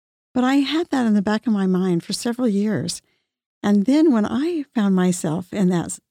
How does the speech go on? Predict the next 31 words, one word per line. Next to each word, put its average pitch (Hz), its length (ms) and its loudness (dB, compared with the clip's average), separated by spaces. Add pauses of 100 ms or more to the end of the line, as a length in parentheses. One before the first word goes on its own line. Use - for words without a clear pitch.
(140)
same 180 280 0
situation, 175 920 -4
when 190 180 -2
I 220 200 -2
had 226 220 -4
to 175 60 -4
be 165 140 -2
very 175 300 0
still 180 580 -6
and 170 160 -4
quiet 180 500 -4
to 165 100 -4
heal 202 400 -4
after 190 280 -6
a 180 80 -2
surgery, 202 640 -6 (1120)
I 214 100 0
remembered 226 540 2
that 185 200 -2
counsel. 220 520 -6 (1700)
And 196 200 0
so 247 340 -4 (140)
I 214 100 2
didn't 269 240 2
know 240 160 2
what 214 200 0
to 233 100 -2
listen 254 300 0
for 160 240 -2
at - 120 -8
first. 226 500 -4